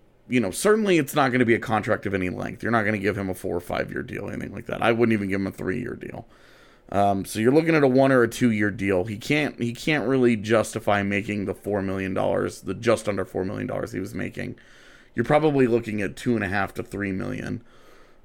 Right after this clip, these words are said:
Uh, although, you know, last year, you know, Colin Wilson had twenty-seven points.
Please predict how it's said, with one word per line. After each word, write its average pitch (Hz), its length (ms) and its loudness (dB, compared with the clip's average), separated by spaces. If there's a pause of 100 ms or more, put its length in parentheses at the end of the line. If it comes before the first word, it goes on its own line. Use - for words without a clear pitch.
Uh, 50 180 -6
although, 104 600 6 (560)
you 107 120 0
know, 101 120 -2
last 120 460 2
year, 101 380 0 (1500)
you - 60 -12
know, - 160 -12 (140)
Colin 120 320 4
Wilson 113 260 2
had 92 140 -2
twenty-seven 107 640 0
points. 110 520 0